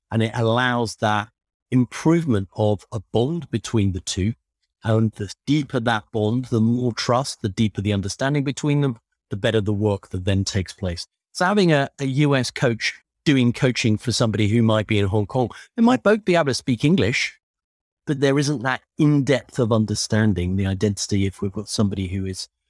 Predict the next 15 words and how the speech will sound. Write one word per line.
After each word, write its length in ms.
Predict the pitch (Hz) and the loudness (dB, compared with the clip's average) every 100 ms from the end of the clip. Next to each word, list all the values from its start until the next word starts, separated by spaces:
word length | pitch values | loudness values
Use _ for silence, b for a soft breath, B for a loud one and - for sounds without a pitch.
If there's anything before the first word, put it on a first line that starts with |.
| _ | _
uh, 160 | 87 98 | -14 -14
from 340 | - 131 135 | -2 2 4
the 120 | 127 | 4
region, 500 | 120 120 113 - 117 - _ _ | 4 4 2 0 -2 -4 _ _
who 160 | 113 113 | 0 2
understands 600 | 117 110 - 104 104 113 | 2 0 -2 -2 -2 -2
that 200 | 95 - | -4 -6
particular 580 | 92 - 92 - 98 | -8 -6 -4 -2 0
industry. 440 | 104 98 92 - 95 | 2 2 -2 -2 0
Not 200 | 147 170 | 2 0
that 120 | 185 | 2
they're 160 | 190 180 | 2 2
gonna 240 | 180 170 | 2 2
give 220 | 160 156 | 2 2
advice, 580 | 156 - 98 131 - - | 0 -2 -4 -4 -8 -10